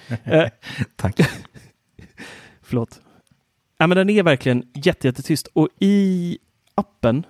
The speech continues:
Speaker 2: så finns det ett nattläge som man kan slå på. Och då simulerar den typ briset som man kan få från, från fönstret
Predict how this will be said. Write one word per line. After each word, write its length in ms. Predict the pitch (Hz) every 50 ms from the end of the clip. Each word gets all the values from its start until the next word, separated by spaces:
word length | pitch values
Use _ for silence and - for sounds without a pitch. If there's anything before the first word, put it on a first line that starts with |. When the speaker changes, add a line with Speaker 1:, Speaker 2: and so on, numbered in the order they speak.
| _
Speaker 2:
så 160 | - - -
finns 180 | 127 - 131 123
det 80 | - 127
ett 80 | 120 135
nattläge 760 | 147 160 160 - _ - 156 170 180 175 151 117 107 110 113 -
som 140 | - -
man 100 | 123 117
kan 120 | - 117 110
slå 140 | - - 104
på. 200 | - 107 113 135 - _ _ _ _ _ _ _ _ _ _ _ _ _ _ _ _ - - - - - - - - - _ _ _ _ -
Och 140 | 147 139 135
då 340 | 147 143 151 165 165 - - _ _ _ _ -
simulerar 1000 | - - - - - - 180 170 170 170 160 156 165 190 202 214 208 196 185 175 165
den 180 | 151 139 127
typ 200 | 127 - 131 120 - _ _ - 127 127 -
briset 680 | - 151 143 170 175 185 180 165 - - - 113 - -
som 140 | - 127 120
man 100 | 120 110
kan 140 | - 120
få 200 | - - 123 113
från, 440 | 110 - - 120 117 117 113 117 - -
från 380 | - - 127 117 113 110 113 107
fönstret 920 | - - - 180 180 180 151 135 - - - - 113 - - _ - -